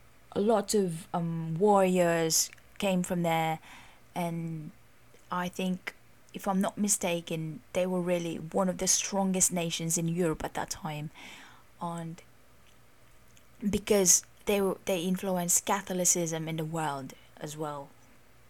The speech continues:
In American colonization,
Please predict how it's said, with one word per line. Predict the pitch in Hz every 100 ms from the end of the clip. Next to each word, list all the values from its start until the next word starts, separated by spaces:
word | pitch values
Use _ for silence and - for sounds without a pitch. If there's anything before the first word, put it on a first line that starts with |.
| -
In | 202 190 185 185 180
American | 180 220 226 214 202 190 180
colonization, | 175 208 190 175 170 160 160 - 151 147 151